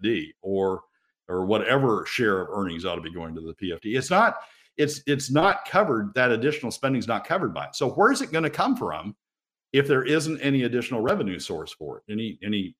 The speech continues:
incremental revenue source for it? It's gonna come from increased P F D cuts. It's gonna come on the backs of middle and lower income Alaska families. So,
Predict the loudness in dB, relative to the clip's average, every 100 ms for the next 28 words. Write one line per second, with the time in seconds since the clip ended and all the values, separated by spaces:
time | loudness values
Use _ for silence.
0 | -8 -6 -2 -2 0 0 0 -2 -4 -6
1 | -10 -10 -10 -4 -2 0 0 -2 0 0
2 | 0 -2 -8 _ _ -2 0 2 2 0
3 | 0 0 0 -2 -6 -6 -10 -16 -20 _
4 | _ _ _ -12 -2 0 2 2 2 2
5 | 0 0 2 2 0 -2 0 0 0 -2
6 | 0 -2 -4 -6 -6 -6 -6 -10 -4 -2
7 | -2 -4 -10 _ _ _ _ _ -4 4
8 | 6 6 4 -8